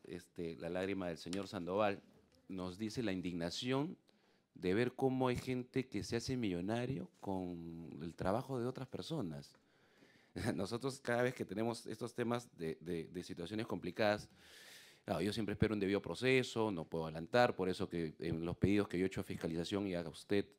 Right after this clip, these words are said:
eh, he pedido que venga el indecopi, he pedido que vengan los señores de abdai. Eh, s-, sin embargo, presidenta, eh, creo que es clarísimo que la norma, el decreto legislativo ocho veintidós,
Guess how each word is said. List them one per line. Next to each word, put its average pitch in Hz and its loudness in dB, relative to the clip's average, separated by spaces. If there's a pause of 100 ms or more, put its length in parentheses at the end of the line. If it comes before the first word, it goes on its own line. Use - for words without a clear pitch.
eh, 82 -2
he 92 0
pedido 95 4
que 85 -2
venga 85 0
el 82 -4
indecopi, 110 0
he 92 0
pedido 90 2
que 82 -2
vengan 82 -2
los 80 -6
señores 90 -6
de 87 2
abdai. 82 -2 (1000)
Eh, 101 2
s-, - -10 (380)
sin 104 -2
embargo, 120 6
presidenta, 120 0 (600)
eh, 82 -4
creo 117 2
que 127 -2
es 127 -6
clarísimo 113 0 (580)
que 95 -2
la 82 0
norma, 101 4 (360)
el 78 -10
decreto 95 -2
legislativo 87 0
ocho 90 0
veintidós, 80 -2